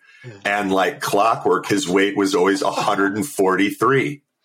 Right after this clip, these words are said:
Speaker 2: like, a hundred forty-three pounds. He was, he was that same weight for decades, right? And in his
Speaker 1: <laughs>
Speaker 2: mind, you know, one four three meant I love you.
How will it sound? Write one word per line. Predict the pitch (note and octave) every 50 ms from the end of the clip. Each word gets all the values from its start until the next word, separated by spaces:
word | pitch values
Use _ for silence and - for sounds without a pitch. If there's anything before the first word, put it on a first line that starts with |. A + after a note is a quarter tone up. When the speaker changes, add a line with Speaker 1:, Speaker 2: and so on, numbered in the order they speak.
| _ _ _ _ _ _ -
Speaker 2:
like, | G2+ G2 F#2+ - -
a | -
hundred | - A2+ G#2 G#2+ G#2+ G2+
forty-three | - - G#2 G2+ G2 G2 F#2+ G#2 G2 G2
pounds. | G2 G#2 G2 G2 F2+ D#2+ - -
He | - A#2+
was, | A#2 A#2 - -
he | - G2 A#2
was | A#2 A#2 - -
that | A#2 A2+ A2 - -
same | - - A2 G#2+ A2+ A2+ G2+
weight | G2+ G#2 G#2+ A2 G2+ G2 F#2+
for | - - - - D3 D3 - _
decades, | A2+ G2+ A2 - - - - - C3+ C#3 - -
right? | F2 F2 F2 F#2 A2 G#2 - - - - - - - - - - - _ -
And | G#2 G#2+ G#2 G#2 G2+ G2 G2 F#2+ F#2+ - - _ _ - - - - -
in | E3+ A2+ A2+
his | A2 G#2+ A2 G#2 F#2+ F#2
Speaker 1:
<laughs> | F2 -
Speaker 2:
mind, | G#2 A2+ C#3+ E3 C#3 A2 G2 F#2+ F2+ F#2+ F#2+ - _ _ _ _ _ _ -
you | G2+ G2+
know, | G2 F#2 F2+ F2 - - - _
one | - A#2+ A2+ F#2 F2+ F#2 G2 G#2+ A2 A2 A2+ A#2 A2+
four | - - G#2+ G2+ G2+ G2 G2 F#2+
three | F#2+ - - - G#2 A#2 B2 A#2+ A2 G#2 G2 F#2+ - - -
meant | F#2 F#2 F#2+ F#2+ F#2+ F#2+ F#2+ - - - - - - _ _ -
I | F#2 F#2+ F#2+ F#2+ F#2
love | F#2 F#2+ F#2 F#2 F#2 F#2 E2+ E2+
you. | D#2 D2 C#2+ - - -